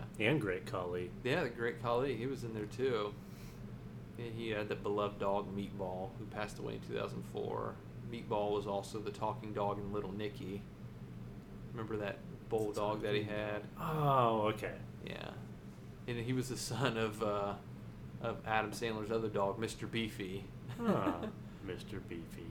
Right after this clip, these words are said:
Speaker 1: Oh, Mister Beefy was actually the talking dog in Little Nicky.
Speaker 2: Okay.
Speaker 1: S-, uh,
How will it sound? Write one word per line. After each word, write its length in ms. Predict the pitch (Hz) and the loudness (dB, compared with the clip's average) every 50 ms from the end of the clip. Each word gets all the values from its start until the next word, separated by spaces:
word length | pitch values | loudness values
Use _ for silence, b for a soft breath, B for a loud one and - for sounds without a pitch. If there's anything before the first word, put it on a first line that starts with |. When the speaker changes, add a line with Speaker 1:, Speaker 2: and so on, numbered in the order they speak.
| - - - | -8 -6 -4
Speaker 1:
Oh, 100 | 120 110 | -2 0
Mister 320 | 113 131 151 - - 135 117 | 2 2 0 2 0 0 2
Beefy 280 | 127 143 139 143 - 110 | 2 2 2 2 0 -4
was 140 | 104 101 110 | -2 -2 -2
actually 300 | 98 98 - - 110 107 | -2 -2 -2 -2 -4 -4
the 120 | 104 101 | -4 -2
talking 380 | - 110 104 101 - 101 104 101 | 0 2 2 2 0 -4 -4 -2
dog 220 | 107 101 98 98 - | 2 2 2 2 0
in 60 | 107 | -4
Little 200 | - - - 107 | -6 -6 -6 -6
Nicky. 400 | 107 104 104 101 - - - - - - - - 113 | -6 -6 -6 -8 -8 -8 -10 -10 -10 -10 -8 -4 -2
Speaker 2:
Okay. 260 | 104 98 95 - 95 85 80 - - - - - - - - - - - - - | -2 -2 0 -2 -4 -4 -4 -8 -10 -10 -10 -10 -12 -12 -12 -12 -10 -10 -10 -10
Speaker 1:
S-, 260 | - - - - - - - | -10 -10 -10 -10 -10 -8 -8
uh, 340 | - - - - - - - | -8 -6 -6 -6 -8 -8 -8